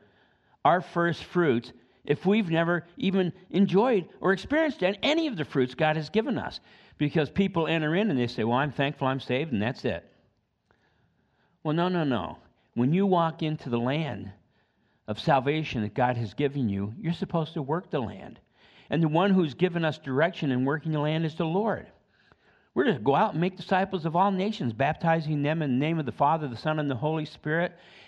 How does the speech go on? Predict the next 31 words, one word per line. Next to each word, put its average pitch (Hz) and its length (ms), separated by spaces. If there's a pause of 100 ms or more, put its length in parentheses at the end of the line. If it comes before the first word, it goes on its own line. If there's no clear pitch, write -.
(140)
and 160 500 (460)
teaching 240 500
them 127 220
to 143 180
obey 139 260
everything 143 420
I've 143 160
commanded. 143 420
"Then 104 140
lo, 131 120
I'm 117 180
with 123 180
you 131 140
always 131 360
to - 120
the 107 60
very 120 320
end 135 160
of 131 80
the 131 140
age." 147 260 (560)
That's 190 240
our 202 140
commission. 202 440
We're 233 100
to 247 100
be 202 140
doing 277 360
something, 113 520 (520)
not 170 200
just, 175 180